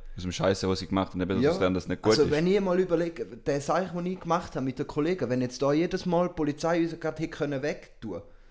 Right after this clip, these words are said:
Speaker 2: der, ich finde halt, es ist schon gut, es gibt Sicherheit und Ordnung und so, aber es ist halt immer so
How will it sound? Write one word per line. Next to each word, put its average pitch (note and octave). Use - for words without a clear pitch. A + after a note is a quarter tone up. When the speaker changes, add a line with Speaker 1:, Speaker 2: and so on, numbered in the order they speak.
Speaker 2:
der, A#2+
ich C#3
finde D#3
halt, C#3+
es C3
ist -
schon F3+
gut, G3+
es -
gibt C3
Sicherheit D3+
und -
Ordnung C#3+
und C#3+
so, B2+
aber G2+
es B2
ist A#2+
halt B2
immer F3
so -